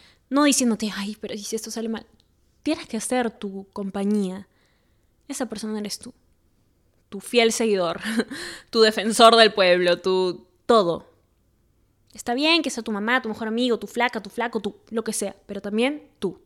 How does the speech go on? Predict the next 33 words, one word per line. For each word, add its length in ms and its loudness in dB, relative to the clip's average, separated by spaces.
Y 120 6
nada, 500 8
espero 240 4
que 80 4
les 180 4
haya 240 4
encantado 680 2
ese 160 -4
episodio 420 -4
tanto 280 -4
como 220 -4
a 60 -4
mí. 440 -2
Pueden 180 2
ir 160 2
a 20 -4
seguirme 340 -2
a 20 -4
mí 160 -4
en 80 -4
Instagram, 400 -2
arroba 260 2
Dani 160 -2
Sayan, 400 -2
o 100 0
al 140 0
podcast 320 -6
en 100 -4
Instagram, 360 -8
arroba 260 -6
Estás 300 -8
Rica 320 -8
Podcast. 720 -6